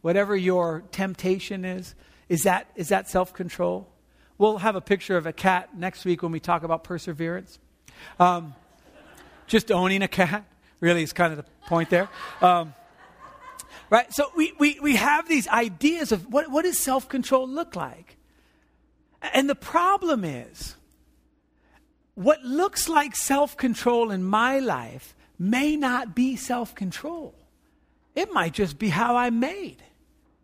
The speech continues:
And what looks like self-control in your life may not be self-control. That just might be who you are.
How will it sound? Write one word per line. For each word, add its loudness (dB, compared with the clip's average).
And 4
what 0
looks 0
like -2
self-control 2
in 0
your 2
life 0
may 2
not 0
be 2
self-control. -2
That -2
just -4
might 0
be 2
who 0
you 2
are. -8